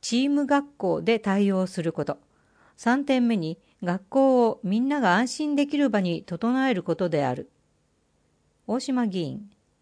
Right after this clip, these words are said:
不登校児童生徒に対する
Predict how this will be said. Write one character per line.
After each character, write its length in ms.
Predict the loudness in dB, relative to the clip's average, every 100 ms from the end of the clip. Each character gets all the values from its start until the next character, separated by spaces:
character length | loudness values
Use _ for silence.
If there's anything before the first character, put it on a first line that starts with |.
| _ _ _ _
不 120 | -8
登 220 | -2 -2
校 320 | 0 0 0 0
児 160 | 0
童 180 | 2 2
生 260 | 2 0 2
徒 100 | 0
に 120 | -2
対 220 | 0 0
す 140 | 0 -2
る 260 | -2 -2